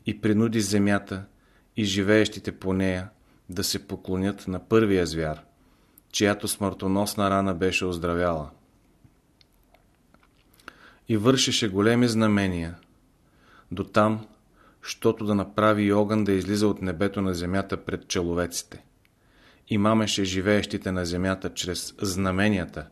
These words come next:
които му беше позволено да извърши пред звяра, като казваше на живеещите на земята да направят образ на звяра, който беше ранен от сабята и оздраве.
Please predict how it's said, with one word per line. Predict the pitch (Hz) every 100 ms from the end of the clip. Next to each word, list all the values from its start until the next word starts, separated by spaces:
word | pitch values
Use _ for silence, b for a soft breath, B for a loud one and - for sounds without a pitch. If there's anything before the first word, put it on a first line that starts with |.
| b b b b b b
които | - 110 110
му | 104
беше | 87 104 - -
позволено | 98 90 87 92 101 101
да | 87
извърши | 87 85 98 101 - -
пред | 90 78
звяра, | 85 95 95 95 - B B B B B
като | 101 - 92
казваше | 113 113 113 110 110
на | 98
живеещите | 90 92 101 107 104 -
на | 95 87
земята | 87 87 98 101
да | 85 87
направят | 85 - 101 98 92 - -
образ | 98 107 107 92
на | 90 82
звяра, | 82 87 85 85 - b b b b b
който | - 107 107 104
беше | 87 101 - 95 -
ранен | 92 92 92 98 104 -
от | -
сабята | - 95 90 92 -
и | 87
оздраве. | 85 80 87 82 82